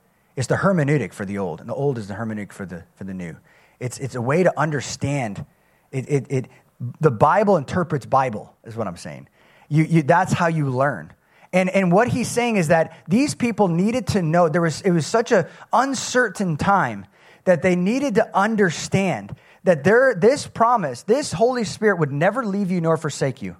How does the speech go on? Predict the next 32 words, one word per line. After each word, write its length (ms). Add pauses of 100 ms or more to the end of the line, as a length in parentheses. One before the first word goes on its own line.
(580)
And 160
you 120
would 140
know 180
it. 160 (800)
You 240
will 140
know. 360 (320)
That's 160
why 60
when 140
a 80
believer 400
walks 320
around 300
saying, 260
"I 160
don't 140
know 80
if 120
I'm 120
saved, 420
I 140
don't 100
know," 100 (280)
and 160
they 100
do 180
that 140
all 160
the 100
time, 640